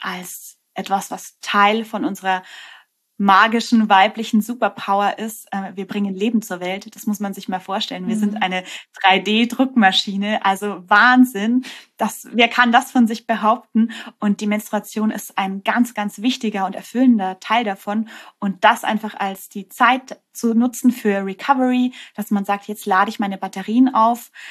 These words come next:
Speaker 1: und dann starte ich wieder voll durch im nächsten Zyklus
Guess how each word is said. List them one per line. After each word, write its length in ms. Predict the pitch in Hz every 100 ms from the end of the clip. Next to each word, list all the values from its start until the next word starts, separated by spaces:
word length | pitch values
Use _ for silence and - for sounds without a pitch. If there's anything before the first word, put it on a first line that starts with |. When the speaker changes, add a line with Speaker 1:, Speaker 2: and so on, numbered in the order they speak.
| - _ -
Speaker 1:
und 400 | 196 190 185 196
dann 100 | 202
starte 340 | - 208 208
ich 120 | -
wieder 160 | 208 202
voll 200 | 208 202
durch 220 | 220 226
im 140 | 214
nächsten 320 | 208 208 - 214
Zyklus 500 | 233 220 220 214